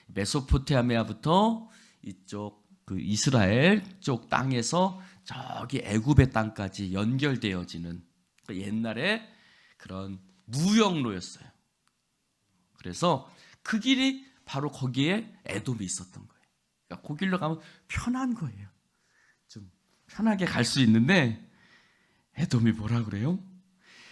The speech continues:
"너는", 십팔 절에 보니까, "우리 가운데로 지나가지 못하리라. 내가 칼을 들고 나아가 너를 대적할까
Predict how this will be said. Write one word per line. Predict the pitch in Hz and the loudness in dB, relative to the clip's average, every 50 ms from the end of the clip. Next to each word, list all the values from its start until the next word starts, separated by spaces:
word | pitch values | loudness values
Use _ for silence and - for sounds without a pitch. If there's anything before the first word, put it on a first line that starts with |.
| - - | -8 0
"너는", | - 135 151 180 190 190 185 151 - - - - - - - - - - - _ - _ | 6 10 12 12 12 12 12 12 12 8 2 -6 -10 -14 -18 -20 -20 -20 -20 _ -20 _
십팔 | - - - - - - - - | -6 -6 -4 0 2 2 2 2
절에 | - 110 107 101 | 2 0 0 0
보니까, | 95 98 92 92 92 - 143 180 220 226 - - - - - - - _ _ _ - | 0 0 -2 -2 0 2 4 4 4 4 2 -4 -14 -20 -20 -20 -20 _ _ _ -14
"우리 | 95 95 92 104 | -8 -6 -2 0
가운데로 | 92 107 104 101 104 95 110 101 104 | 4 4 4 6 4 4 2 2 2
지나가지 | 101 - - 117 101 95 87 - 101 - - 127 | 2 4 6 6 6 6 4 0 0 2 4 4
못하리라. | 110 113 - - - - 117 127 139 131 131 - - - - - - _ _ _ _ _ _ _ - | 4 4 4 4 2 4 4 6 6 6 4 4 0 -6 -18 -20 -20 _ _ _ _ _ _ _ -20
내가 | - - - - - - | -20 -18 -18 -12 -6 -2
칼을 | - - - - 180 175 160 | 2 4 6 8 8 6 6
들고 | 165 147 139 131 139 135 | 4 2 2 2 2 2
나아가 | 120 123 113 110 110 135 139 | 2 2 2 0 0 0 0
너를 | 135 113 113 117 117 | 0 0 0 0 0
대적할까 | 117 - - - 135 180 - - - - 147 135 - - 160 170 - | -2 -4 -4 2 4 4 4 4 2 -6 -8 -8 -8 -8 -12 -12 -12